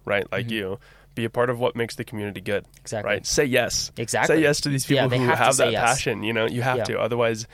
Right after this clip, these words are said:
Speaker 1: in five years, n-, no one's gonna <laughs> know how to do it, and, and ever, that, that sense of community will just be gone because
Speaker 2: Yeah.
Speaker 1: nobody really kinda carried the torch
Speaker 2: Yeah.
Speaker 1: and passed it on to other people.
Speaker 2: Exactly,
Speaker 1: Uh,
Speaker 2: yeah.
Speaker 1: I love that.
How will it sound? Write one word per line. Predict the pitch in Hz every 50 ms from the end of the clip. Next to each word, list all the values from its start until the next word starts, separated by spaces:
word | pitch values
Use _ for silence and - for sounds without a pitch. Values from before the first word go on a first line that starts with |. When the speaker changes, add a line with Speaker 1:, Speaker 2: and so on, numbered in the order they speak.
| - - - - - - -
Speaker 1:
in | 120 120 113
five | 110 - 107 104 104 107
years, | 123 127 117 110 104 - -
n-, | - - - _ -
no | - - 120 113
one's | 113 123 123 120
gonna | 143 135 135 143
<laughs> | 185
know | 190
how | - - 190
to | 170 - 190
do | 139 143 147 156 156
it, | 160 -
and, | 135 123 123 113 -
and | - 123 120
ever, | 120 120 117 120 117 - -
that, | 123 120 110 107 - - - - - - - -
that | 131 117
sense | - 131 123 117
of | 117 -
community | - 117 107 107 113 127 123 107
will | 104 98 104
just | 101 104 -
be | - -
gone | - - 123 131 113 104 104
because | 98 104 117 120 113 107
Speaker 2:
Yeah. | 104
Speaker 1:
nobody | 104 107 - 110 104 104 101 - - -
really | - 104 101 110
kinda | - 117 107 90 - - - - - - - _ _
carried | - 123 113 107
the | 95
torch | 104 - 117 117 113 - - - - - - -
Speaker 2:
Yeah. | 117 113
Speaker 1:
and | 104
passed | - 107 92 - -
it | - -
on | 104 104 -
to | - -
other | 98 98 98
people. | 101 104 - - - - - _ - -
Speaker 2:
Exactly, | 127 120 120 123 123 131 - 110 -
Speaker 1:
Uh, | 135
Speaker 2:
yeah. | 135 123
Speaker 1:
I |
love | 107 110 107
that. | 104 101 95 -